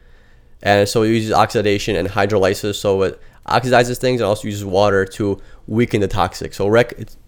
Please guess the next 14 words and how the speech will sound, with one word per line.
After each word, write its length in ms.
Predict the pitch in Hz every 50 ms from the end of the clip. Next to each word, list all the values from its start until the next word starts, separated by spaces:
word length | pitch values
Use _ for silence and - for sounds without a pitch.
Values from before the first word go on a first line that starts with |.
| -
phase 160 | - - 127 131
one 120 | 139 127
is 300 | 123 117 - - 120 110
usually 200 | 113 110 107 107
rec-, 500 | 101 101 104 113 - - 123 110 98 - - - -
recognition 800 | - - 104 107 107 - 107 104 104 107 - - 139 135 135 143 - - - - - - - -
and 380 | - 95 92 95 98 95 87 - - - - _ - - - - - - _ _ -
kind 240 | - - 110 107
of 320 | 104 101 98 98 92 90 -
breaking 340 | 117 107 107 104 - 107 95
down 260 | 101 98 98 101 95
the 60 | 82
toxin 460 | - - 90 85 90 - - 87 82 -
into, 460 | - 90 - - 95 92 87 -